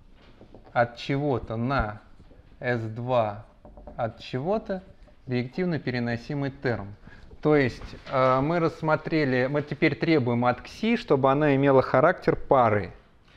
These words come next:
да, то есть являлась элементом Декартова произведения. То есть кси было парой, э, чего-то. Э, тогда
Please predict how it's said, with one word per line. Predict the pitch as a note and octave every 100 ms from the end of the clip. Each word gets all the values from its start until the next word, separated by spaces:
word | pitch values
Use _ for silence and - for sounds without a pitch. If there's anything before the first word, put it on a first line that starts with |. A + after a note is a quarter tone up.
| - -
да, | C3+ F#3
то | G#3 D3
есть | C3 -
являлась | C3+ E3+ F3+ -
элементом | C3 C3 D3+ E3 C#3
Декартова | B2 A#2+ C3+ C3+ C#3
произведения. | B2+ C3+ B2+ C3+ B2 G#2+ G2 -
То |
есть | G#2+ -
кси | - G3+
было | E3 D3
парой, | C#3 - D#3+ D3+ C#3 C3 - - - -
э, | B2 A#2 A#2 A2+
чего-то. | - C#3 B2 G#2 A2 A2 - - - - - - - - - - - - - - - - - - - - - - - - -
Э, | C3+ C3 B2
тогда | D#3 D3+ D3+ D#3+ B2 G#2+